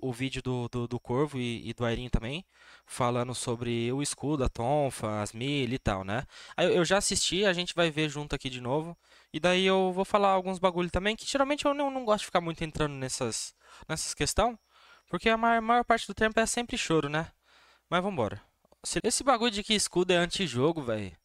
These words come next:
sei lá. Na minha visão, antijogo é, é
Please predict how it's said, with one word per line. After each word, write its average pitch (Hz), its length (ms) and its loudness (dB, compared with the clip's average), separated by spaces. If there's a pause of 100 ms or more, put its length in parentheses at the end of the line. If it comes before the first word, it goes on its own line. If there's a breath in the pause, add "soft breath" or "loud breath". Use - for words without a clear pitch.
(240)
sei 233 280 0
lá. 104 300 -2 (880)
Na 156 140 -4
minha 180 120 0
visão, 175 300 0
antijogo 175 600 0
é, 170 580 2 (640 soft breath)
é 120 460 0